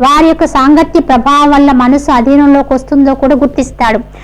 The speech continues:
ఎవరి సాంగత్యంలో ఉన్నప్పుడు మనస్సుకి ఆ స్థితి ఏర్పడుతుందో వారి సాంగత్యాన్ని పెంచుకుంటాడు. అలాగే ఏ ఏ విషయాల నుంచి తాను దూరం కావాలో కూడా వాడే నిశ్చయించుకుంటాడు. భౌతికములో ఎక్కడెక్కడ ఏ విషయాల ప్రవర్తన చేయడం ద్వారా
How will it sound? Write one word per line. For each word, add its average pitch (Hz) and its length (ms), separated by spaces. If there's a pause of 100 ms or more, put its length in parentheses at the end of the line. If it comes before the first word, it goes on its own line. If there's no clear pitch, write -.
(220)
ఎవరి 349 260
సాంగత్యంలో 349 720
ఉన్నప్పుడు 320 420
మనస్సుకి 285 500
ఆ 294 100
స్థితి 285 280
ఏర్పడుతుందో 285 600
వారి 254 300
సాంగత్యాన్ని 262 640
పెంచుకుంటాడు. 254 680 (580)
అలాగే 349 260
ఏ 330 380
ఏ 359 40
విషయాల 330 460
నుంచి 320 160
తాను 302 220
దూరం 294 420
కావాలో 302 480
కూడా 320 400 (300)
వాడే 262 280
నిశ్చయించుకుంటాడు. 262 1000 (340)
భౌతికములో 359 580
ఎక్కడెక్కడ 330 640
ఏ 294 320
విషయాల 294 520
ప్రవర్తన 277 520
చేయడం 277 420
ద్వారా 269 380